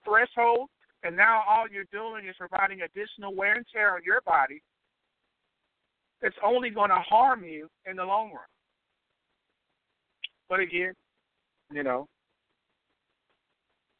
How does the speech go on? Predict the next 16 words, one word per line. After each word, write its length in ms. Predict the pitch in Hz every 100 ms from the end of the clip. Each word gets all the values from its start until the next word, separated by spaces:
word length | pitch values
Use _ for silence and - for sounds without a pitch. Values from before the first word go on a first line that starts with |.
| _ _ _ _ _
this 100 | 165
is 60 | 208
a 400 | 214 262 - 262
decision 280 | 254 202 170
that 100 | 175 170
ultimately 320 | 196 226 185
is 80 | 175
gonna 140 | 165
come 220 | 165 170
down 340 | 160 160 165 170 -
to 220 | 165 175 -
an 100 | 170 139
agent 300 | 127 - 147 _ _ _ _ _ _ _ _ _
and 100 | 220
a 40 | 233
player. 340 | 240 269 285